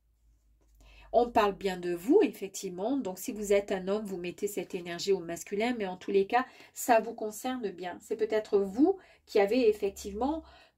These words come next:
peur de vous libérer et qui, euh, gardez ce masque, en fait. Parce que vous avez peur de montrer la véritable personne que vous êtes, euh, par peur peut-être de, de, de souffrir, de, de prendre encore des coups, euh, indirectement, enfin,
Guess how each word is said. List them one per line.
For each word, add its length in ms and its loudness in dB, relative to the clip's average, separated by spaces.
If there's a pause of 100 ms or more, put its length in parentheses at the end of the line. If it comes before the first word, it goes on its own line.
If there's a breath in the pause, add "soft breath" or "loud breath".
peur 380 8
de 460 6
vous 220 -8
libérer 760 4
et 200 -4
qui, 320 8
euh, 100 8
gardez 460 2
ce 200 -4
masque, 540 -2
en 80 -10
fait. 440 -6 (280 soft breath)
Parce 200 -6
que 100 0
vous 180 0
avez 220 6
peur 240 2
de 80 2
montrer 380 -4
la 140 2
véritable 560 -2
personne 460 -6
que 100 -4
vous 300 0
êtes, 260 2
euh, 220 -2 (340)
par 240 -2
peur 240 -2
peut-être 400 -4
de, 220 6 (800 loud breath)
de, 360 2
de 160 0
souffrir, 680 2
de, 260 -2
de 140 -2
prendre 320 -2
encore 260 -2
des 140 2
coups, 300 10
euh, 200 -4
indirectement, 720 -4
enfin, 240 -10